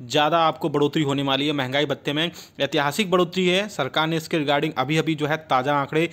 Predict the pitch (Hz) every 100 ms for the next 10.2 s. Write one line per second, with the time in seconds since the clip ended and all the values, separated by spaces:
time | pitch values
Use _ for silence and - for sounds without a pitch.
0 | - - 123 123 131 165 175 170 175 185
1 | 185 156 139 123 131 160 160 131 127 131
2 | 120 127 120 160 170 156 123 120 139 131
3 | 113 170 165 135 120 135 135 117 135 135
4 | 139 120 117 165 185 - - - 127 139
5 | 170 165 202 196 - 147 139 151 185 190
6 | 175 180 180 170 170 170 185 185 151 -
7 | 139 135 139 147 147 135 143 135 123 -
8 | 147 147 151 175 214 135 120 104 104 104
9 | 104 - 110 107 117 117 113 110 107 107
10 | - 131